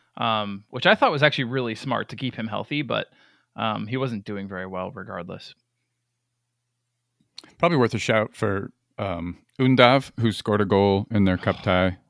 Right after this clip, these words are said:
Speaker 2: in
Speaker 1: Oh,
Speaker 2: midweek. And
Speaker 1: he's still
Speaker 2: yeah,
Speaker 1: my heart.
Speaker 2: yeah, like, maybe he gets, he might be another shout for a stream, um,
Speaker 1: That's a good
Speaker 2: or
Speaker 1: call.
Speaker 2: for a rotation.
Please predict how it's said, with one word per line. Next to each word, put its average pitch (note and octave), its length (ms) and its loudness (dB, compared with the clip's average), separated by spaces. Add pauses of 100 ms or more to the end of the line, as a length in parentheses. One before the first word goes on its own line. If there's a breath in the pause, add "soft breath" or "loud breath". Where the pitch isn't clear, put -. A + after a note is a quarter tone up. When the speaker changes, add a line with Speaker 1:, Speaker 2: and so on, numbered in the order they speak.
(140)
Speaker 2:
in F#2+ 140 0
Speaker 1:
Oh, G2 120 2
Speaker 2:
midweek. F#2+ 320 0 (140)
And F2+ 240 2
Speaker 1:
he's F2 100 -2
still - 160 0
Speaker 2:
yeah, F#2+ 60 6
Speaker 1:
my F#2+ 140 2
heart. A2 260 -4 (420 soft breath)
Speaker 2:
yeah, C#3+ 320 8
like, B2 200 6
maybe C3 280 6
he C3 120 4
gets, C3 260 2
he A#2 160 2
might B2+ 220 4
be C3+ 80 4
another A#2 200 4
shout A2 260 2
for G#2+ 120 2
a G2 40 4
stream, F2+ 560 0
um, F2 180 0
Speaker 1:
That's E2 140 0
a - 40 -4
good D3 180 0
Speaker 2:
or - 20 -12
Speaker 1:
call. B2 320 4
Speaker 2:
for G#2+ 200 2
a F#2+ 40 4
rotation. F#2 680 0